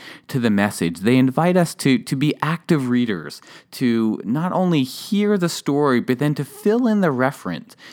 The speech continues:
in ways that make sense for us. And what I'm suggesting then is that as we read the story today, the point isn't just to say, "Okay, Satan is the bird and trouble and persecution is the sun."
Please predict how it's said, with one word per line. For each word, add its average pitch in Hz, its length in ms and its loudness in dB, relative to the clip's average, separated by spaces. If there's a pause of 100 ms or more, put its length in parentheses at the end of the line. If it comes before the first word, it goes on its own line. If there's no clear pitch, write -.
in 127 220 2
ways 147 380 2
that - 120 -2
make 127 220 0
sense 143 340 -2
for 76 240 -6
us. - 200 -8
And 147 80 -2
what 180 100 2
I'm 180 80 2
suggesting 180 560 0
then 127 160 2
is 120 120 0
that 117 120 -2 (300)
as 135 160 -2
we 151 120 -4
read 156 200 -2
the 120 80 -4
story 117 340 0
today, 127 500 0 (280)
the 147 80 0
point 226 340 0
isn't 156 260 2
just - 280 -2
to 127 80 0
say, 123 260 2
"Okay, 113 320 0
Satan 131 400 0
is 110 140 0
the 107 80 -2
bird 156 480 2
and 101 120 0
trouble 131 300 0
and 110 100 0
persecution 113 440 -4
is 101 460 0
the 90 100 -4
sun." 160 400 2